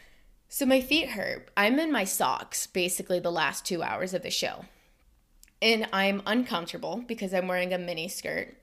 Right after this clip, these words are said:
and my thighs are chafing because my thighs touch when I walk, and I will not apologize for that. And I was all around uncomfortable. And the thing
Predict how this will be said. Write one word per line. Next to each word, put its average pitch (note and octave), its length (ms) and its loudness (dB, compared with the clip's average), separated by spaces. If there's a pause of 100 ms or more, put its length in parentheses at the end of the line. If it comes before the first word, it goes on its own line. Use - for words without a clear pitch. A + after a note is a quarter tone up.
(100)
and G3 120 -2
my F#3+ 180 0
thighs - 520 -4
are A3+ 100 0
chafing F#3+ 720 -6
because F3 480 -8 (140)
my D#3 260 -8
thighs - 420 -6
touch - 460 -8
when - 260 -8
I E3 140 -6
walk, - 460 -8 (400)
and - 80 -16
I - 60 -10
will F3 100 -8
not G3 160 -4
apologize G3 480 0
for - 100 -14
that. - 300 -10 (1080)
And C4 380 4 (160)
I A#3+ 160 4
was E4 240 -2 (120)
all B3+ 220 6
around A3+ 360 0
uncomfortable. G3+ 720 -4 (420)
And B3 460 4
the A#3 180 4
thing E4 560 0